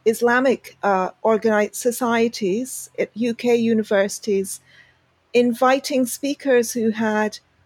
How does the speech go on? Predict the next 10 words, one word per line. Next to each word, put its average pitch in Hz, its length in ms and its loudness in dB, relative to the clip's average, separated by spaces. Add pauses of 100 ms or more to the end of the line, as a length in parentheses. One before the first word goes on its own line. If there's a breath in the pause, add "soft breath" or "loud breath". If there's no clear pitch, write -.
(680)
very 262 400 4
extreme 240 500 0
views, 165 600 -4 (1040)
ve-, 240 240 2 (260)
very 254 500 4
extremely 254 920 0
conservative, 220 920 -2
traditional 214 640 -2
Islamic 202 560 -2
views, 240 580 -4